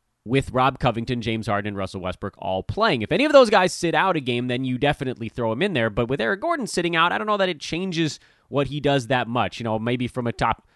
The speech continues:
one eighty to, like, a top one forty kind of thing. Um, you know, Garrett Temple, I said, was probably a yes. I think he's gonna have an opportunity the entire resumption, and waiting one game,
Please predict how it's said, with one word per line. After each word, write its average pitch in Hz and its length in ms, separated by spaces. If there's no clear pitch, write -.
one 127 220
eighty 127 260
to, 120 80
like, 113 200
a 113 60
top 110 280
one 113 160
forty 143 420
kind 92 240
of 90 80
thing. 85 220
Um, 123 540
you 139 80
know, 127 100
Garrett 123 240
Temple, 135 260
I 135 80
said, 135 180
was 135 100
probably 147 500
a 175 40
yes. 233 540
I 113 120
think 175 220
he's 160 200
gonna 160 220
have 147 160
an 143 60
opportunity 147 540
the 143 120
entire 143 400
resumption, 117 560
and 139 200
waiting 123 280
one 123 300
game, 135 420